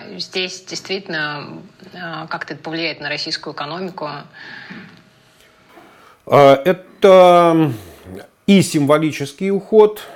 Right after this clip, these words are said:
Speaker 2: а, и повлияет на российскую экономику. А, с-, потому что, ну, прошло там три месяца войны, а, и четыре месяца войны уже. И, в принципе,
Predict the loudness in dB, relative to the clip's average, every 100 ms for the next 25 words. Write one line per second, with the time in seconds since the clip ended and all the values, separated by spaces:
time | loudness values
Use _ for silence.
0 | -12 -6 -4 -4 -6 -6 -4 -4 -4 -2
1 | 0 0 0 -2 -4 -6 -6 -4 -4 -4
2 | -8 -14 -20 _ _ _ _ 0 2 2
3 | 0 -8 -8 0 0 0 -4 -8 -4 2
4 | 4 4 0 -4 _ _ -8 -4 -2 -2
5 | 0 -2 -2 -6 -10 -8 -2 0 2 0
6 | -4 -8 -6 -6 -6 -6 -2 0 0 -2
7 | -4 _ _ _ _ _ -8 -8 -6 -4
8 | -2 -2 0 0 -2 -4 -4 -2 0 -2
9 | -4 -4 -2 -4 -6 -8 -10 -14 _ _
10 | _ _ -6 -2 0 4 4 2 0 0
11 | 0 0 -4 0 2 2 -2